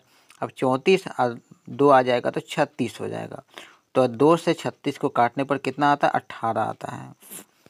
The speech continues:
ठीक है, तो एक्स अठारह आ गया, यानी एक्स ही तो लंबाई है। ठीक है, तो अठारह यानी लंबाई निकालने बोल रहा है, यही सही आंसर हो जाएगा। ठीक है, दसवाँ नंबर सवाल को देखते हैं।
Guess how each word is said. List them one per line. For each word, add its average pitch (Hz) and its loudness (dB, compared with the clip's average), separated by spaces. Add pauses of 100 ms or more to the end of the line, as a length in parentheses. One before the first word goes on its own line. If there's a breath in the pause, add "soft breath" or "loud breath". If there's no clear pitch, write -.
(540 loud breath)
ठीक 160 0
है, 170 6
तो - 0
एक्स - 2
अठारह 143 2
आ 143 4
गया, 151 0
यानी 151 -2
एक्स 143 0
ही 165 -6
तो 156 -2
लंबाई 139 4
है। 151 -4 (120)
ठीक 170 -2
है, 127 -4 (280 soft breath)
तो - -6
अठारह 131 2
यानी 143 2
लंबाई 123 4
निकालने 131 0
बोल 135 0
रहा 143 2
है, 143 0
यही 127 -2
सही 123 -6
आंसर 120 -8
हो 110 -4
जाएगा। 110 -8 (180)
ठीक 165 -4
है, 190 2 (2500 loud breath)
दसवाँ 143 4
नंबर 202 2
सवाल 190 2
को 175 -2
देखते 156 -2
हैं। 135 -8